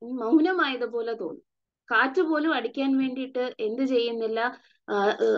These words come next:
കാറ്റിന് പോലും വീശാൻ വേണ്ടിയിട്ട് ഇഷ്ടമില്ല. കാരണം എങ്ങാനും വീശി കഴിഞ്ഞിട്ടുണ്ടെങ്കിൽ ആ ക്രൂരനായിട്ടുള്ള, ഇത്രയും നരാധമനായിട്ടുള്ള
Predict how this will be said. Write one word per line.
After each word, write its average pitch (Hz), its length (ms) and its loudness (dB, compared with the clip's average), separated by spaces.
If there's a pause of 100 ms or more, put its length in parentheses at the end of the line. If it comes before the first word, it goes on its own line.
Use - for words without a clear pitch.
(280)
കാറ്റിന് 262 480 8
പോലും 302 340 8
വീശാൻ 285 400 6
വേണ്ടിയിട്ട് 277 380 2
ഇഷ്ടമില്ല. 226 680 2
കാരണം 247 640 0
എങ്ങാനും 269 600 2
വീശി 269 260 -4
കഴിഞ്ഞിട്ടുണ്ടെങ്കിൽ 269 1000 -2 (280)
ആ 233 80 0
ക്രൂരനായിട്ടുള്ള, 285 1000 0
ഇത്രയും 320 720 0
നരാധമനായിട്ടുള്ള 269 1300 -2